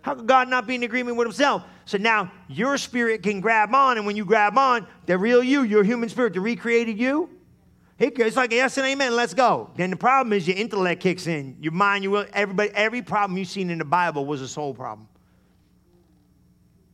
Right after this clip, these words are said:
"Peter, bid me out to water to come." "Okay, come." Now you gotta stay out here with your faith, baby.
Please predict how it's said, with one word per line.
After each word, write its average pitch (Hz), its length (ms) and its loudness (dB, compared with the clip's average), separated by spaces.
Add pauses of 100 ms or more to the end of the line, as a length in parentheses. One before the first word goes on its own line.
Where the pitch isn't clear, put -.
(1400)
"Peter, 202 200 2
bid 196 220 0
me 220 140 0
out 208 220 0
to 190 60 -2
water 196 260 0
to 165 80 -4
come." 147 360 -4
"Okay, 190 300 -2
come." 185 360 -2 (1000)
Now 175 140 0
you 190 80 2
gotta 180 180 0
stay 190 180 -2
out 175 140 2
here 175 140 2
with 165 100 -4
your 196 140 -2
faith, 143 240 -4
baby. 147 360 -4